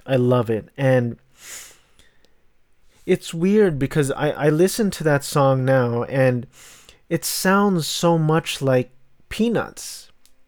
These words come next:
And I know the, the obvious response to that is like, "Well, duh.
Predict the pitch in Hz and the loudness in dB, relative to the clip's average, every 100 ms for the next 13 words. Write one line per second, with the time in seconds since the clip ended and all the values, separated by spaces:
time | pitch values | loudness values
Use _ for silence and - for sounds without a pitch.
0 | - _ - - _ _ - - - 156 | -20 _ -20 -20 _ _ -20 -20 -2 2
1 | 151 147 151 156 160 151 131 135 131 123 | 4 4 4 4 4 2 2 2 2 0
2 | 123 139 139 135 127 - - - 131 - | 0 2 2 2 0 -2 -8 -6 -6 -4
3 | - 139 143 - 135 120 120 127 113 117 | 0 2 0 -2 0 2 2 0 0 0
4 | 113 - 135 127 127 117 135 143 120 107 | -2 -8 -2 0 2 2 4 6 4 2
5 | 117 | -4